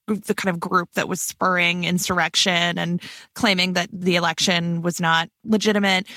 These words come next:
uh, a Walmart employee, a social media Walmart, uh, team member, uh, accidentally tweeted about Josh Hawley being a sore loser from the Walmart Twitter account.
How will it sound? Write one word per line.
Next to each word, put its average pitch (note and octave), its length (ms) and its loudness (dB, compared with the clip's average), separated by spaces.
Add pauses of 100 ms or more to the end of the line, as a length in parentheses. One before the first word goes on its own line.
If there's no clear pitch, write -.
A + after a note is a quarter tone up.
(520)
uh, F3 460 2 (640)
a G#3+ 100 4
Walmart G#3+ 480 2
employee, F3+ 720 2 (200)
a F#3+ 60 0
social G#3 380 2
media F3 600 2 (100)
Walmart, F3+ 460 2 (280)
uh, F#3 300 2 (160)
team A3+ 220 4
member, F3+ 480 2 (320)
uh, - 400 -2 (640)
accidentally G#3 720 0
tweeted F3+ 440 2
about E3 440 0 (260)
Josh F#3+ 240 2
Hawley F3+ 220 2
being F3+ 280 0
a F3 60 0
sore F3+ 300 0
loser G#3 500 2
from G3 460 0
the F#3 100 2
Walmart E3 520 2 (600)
Twitter A#3 240 2
account. - 440 -4